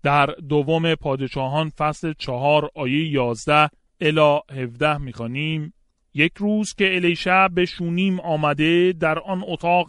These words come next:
استراحت می‌کرد، به نوکرش جیحزی گفت:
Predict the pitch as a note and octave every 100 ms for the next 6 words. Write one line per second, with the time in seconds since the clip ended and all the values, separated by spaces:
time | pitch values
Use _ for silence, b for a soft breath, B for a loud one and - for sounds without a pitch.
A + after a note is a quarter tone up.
0 | - E3+ E3+ D#3 D3 D#3 F#3 D3 B2+ C#3
1 | D3+ E3 E3+ - _ _ C3+ C#3+ E3 E3
2 | - F#3+ F#3+ F3+ - D#3 E3 E3 E3 D3+
3 | D3 F3+ E3 E3+ F3+ G3 F#3+ -